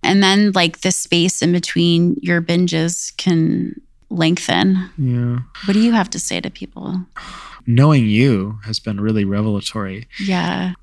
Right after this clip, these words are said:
Speaker 2: Tracy, for those of you listening at home, Tracy will send me memes of food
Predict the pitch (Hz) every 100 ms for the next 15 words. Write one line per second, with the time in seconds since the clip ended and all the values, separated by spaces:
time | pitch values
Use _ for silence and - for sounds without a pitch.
0 | _ - 143 131 - 120 107 104 - 120
1 | 117 107 107 - 104 101 101 101 101 117
2 | 113 123 110 104 - 110 104 98 95 92
3 | 107 104 104 101 95 - - - 117 101
4 | - 107 101 90